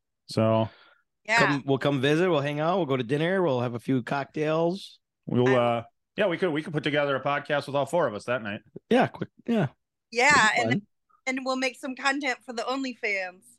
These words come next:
Speaker 1: Okay.
Speaker 3: <laughs>
Speaker 1: All right. <laughs>
Speaker 2: I'm a
Speaker 3: Perfect.
Speaker 2: charge double.
Speaker 1: <laughs> They'll have to.
Speaker 3: They'll have to. Yeah, with the both of you. Double whammy.
Speaker 1: Right? Oh, I
Speaker 2: Yeah,
Speaker 1: thought you
Speaker 2: I
Speaker 1: meant for us.
Speaker 2: like
Speaker 3: Hell yeah.
Speaker 2: <laughs> hot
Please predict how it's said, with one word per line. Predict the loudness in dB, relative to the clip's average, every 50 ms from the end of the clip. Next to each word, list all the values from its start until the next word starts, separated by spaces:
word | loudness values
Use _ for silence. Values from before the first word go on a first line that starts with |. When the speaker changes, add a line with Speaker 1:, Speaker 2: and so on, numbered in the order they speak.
| _ 0 0
Speaker 1:
Okay. | 0 2 2 0 2 2 2 2 0 0
Speaker 3:
<laughs> | 0 -2 -2 -2 0
Speaker 1:
All | 0 4 4
right. | 4 4 4 4 4 2 2
<laughs> | _ _ -8
Speaker 2:
I'm | -8 -6 -4 -4 -4 -4 -4 -6 -8 -6 -6 -6 -4 -4 -4 -4 _ -6 -16 -16 _ _ _ _ _ _ -6
a | -2
Speaker 3:
Perfect. | 0 0 2 4 6 6
Speaker 2:
charge | 8 6 6 4 2 -4 -4 2 4 6 6 6
double. | 6 2 2 2 -2 -6 _ _ _ -10 -8 -2 0
Speaker 1:
<laughs> | 0 2 2 2 0 2 0 0 0 -2 -4 -6 -8 -10 -12 -12 -14 _ _ _ _ -20 -20 -14 -6 -2
They'll | 0 2 2
have | 2 2 2 2 0 -4 -6
to. | -6 -2
Speaker 3:
They'll | 2 2 4 4
have | 4 4 4 4 2 2
to. | 2 2 2 4
Yeah, | 4 2 2
with | 2 0 0
the | 0
both | 2 0 -2 0 -2
of | -2 -2
you. | 0 0 0 0
Double | -2 -2 -6 -4 -2 -2 -2
whammy. | 0 0 0 0 0 0 0 0 -2
Speaker 1:
Right? | -2 -2 -2 -2 -4 -4 -6 -12 -18 _ _ -4
Oh, | 0 2
I | 4
Speaker 2:
Yeah, | 4 4 4
Speaker 1:
thought | 2 2
you | 0 -2
Speaker 2:
I |
Speaker 1:
meant | -2 -2 -6 -2
for | -2 -2 0 2
us. | 2 0 0 -2 -6 -10 -10 -10 -12 _ 0
Speaker 2:
like | 0 0 0 -2 -6 -18 -10
Speaker 3:
Hell | -4 0 2 2 4 4
yeah. | 4 4 4 4 4 2 0 -2 -4 -12 -12 -12 _ _ _
Speaker 2:
<laughs> | -14 -14 -14 _ _ _ 0
hot | 2 2 2 2